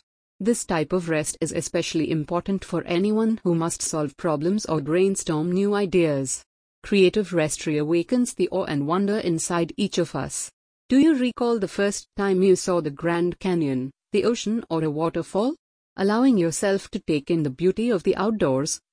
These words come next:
even if it's at a local park or in your backyard, provides you with creative rest. But creative rest isn't simply about appreciating nature, it also includes enjoying the arts.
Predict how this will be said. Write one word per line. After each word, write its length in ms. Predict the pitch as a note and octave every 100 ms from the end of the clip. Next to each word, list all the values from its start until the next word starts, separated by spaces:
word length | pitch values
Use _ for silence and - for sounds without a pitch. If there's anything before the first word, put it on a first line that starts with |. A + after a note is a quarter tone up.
| -
even 300 | A#3+ C#4+ D4
if 140 | C4+
it's 200 | G3 - -
at 120 | F3+
a 60 | G3
local 400 | G3+ F#3 A#3 A3+
park 400 | - F#3 - F3+
or 180 | F3+
in 120 | G3 G3+
your 120 | G3+
backyard, 640 | F#3 F#3+ - D#3+ B2+ A#2+ - _
provides 480 | - E3+ D#3+ D3 -
you 80 | D#3
with 200 | E3+ -
creative 560 | - D#3+ C#3+ D3 D3
rest. 380 | D3+ C3 - - - _ _ _ _ _ -
But 220 | A3 -
creative 540 | - F#3+ F3+ G#3+ F3
rest 260 | F3 D#3 - E3
isn't 320 | D3 D#3+ -
simply 400 | - G3 A#3+ A#3
about 320 | D3 D3+ D3
appreciating 800 | - E3+ E3+ - F3+ E3+ F3 E3+
nature, 500 | F#3 A3 - D3+ C3 - _
it 160 | E3+ -
also 400 | F3+ G3 - A3
includes 640 | F3 E3 - G3 F3+ -
enjoying 540 | - A3+ A#3 A3+ F#3 F3+
the 120 | F#3
arts. 500 | G#3 D3+ - - -